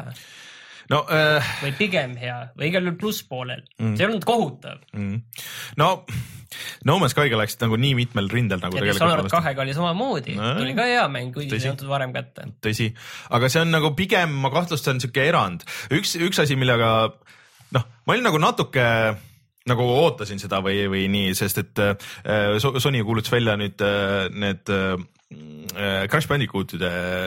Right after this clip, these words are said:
Speaker 1: remake'id. Aga nendega oli see, et seda demo anti mängida ainult Youtube eritele.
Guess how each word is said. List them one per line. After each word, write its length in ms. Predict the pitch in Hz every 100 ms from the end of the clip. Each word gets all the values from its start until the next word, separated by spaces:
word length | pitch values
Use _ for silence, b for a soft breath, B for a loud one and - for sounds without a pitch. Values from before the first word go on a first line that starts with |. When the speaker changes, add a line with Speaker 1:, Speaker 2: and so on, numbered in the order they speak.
| 85
Speaker 1:
remake'id. 480 | 110 98 87 82 - - - B B
Aga 160 | - 92
nendega 420 | 165 202 113 101
oli 120 | 98
see, 200 | 98 110 95
et 140 | -
seda 200 | - 104
demo 340 | 98 180 156 101
anti 320 | 107 113 101
mängida 460 | 110 123 98 95 90
ainult 380 | 127 190 95 131
Youtube 380 | 135 - 82 60
eritele. 320 | - 50